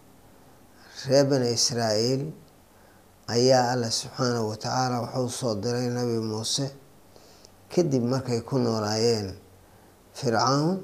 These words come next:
iyo xukunkiisii. Fircawn iyo gumaysigiisii ay ku noolaayeen. Nolol adag ayagoo ku jira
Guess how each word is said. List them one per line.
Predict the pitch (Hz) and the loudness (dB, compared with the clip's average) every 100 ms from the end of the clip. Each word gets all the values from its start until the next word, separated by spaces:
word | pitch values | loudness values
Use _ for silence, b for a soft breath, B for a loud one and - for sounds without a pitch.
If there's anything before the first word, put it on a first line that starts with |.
| - - | -12 -10
iyo | 123 120 | -4 -2
xukunkiisii. | 117 120 - 110 98 90 - 80 62 - - - - - b b b - | -2 -6 -4 -6 -4 -2 -2 -4 -10 -18 -20 -20 -20 -20 b b b -20
Fircawn | - 135 110 139 160 175 190 - | -10 0 4 4 6 4 2 -2
iyo | 120 117 | 0 0
gumaysigiisii | 107 120 123 123 - 110 101 107 | 2 2 4 4 2 0 0 0
ay | 104 | -2
ku | - | -2
noolaayeen. | 104 95 98 - - - - - - - - b b b b b b - - - - - - - - - | -4 -4 -4 -4 -6 -10 -16 -20 -20 -20 -20 b b b b b b -20 -20 -20 -20 -20 -20 -20 -20 -10
Nolol | 117 143 165 160 | 2 6 8 8
adag | 131 113 107 | 6 4 2
ayagoo | 110 117 113 107 | 2 2 0 -2
ku | - | -4
jira | 120 - 90 | -4 -4 -4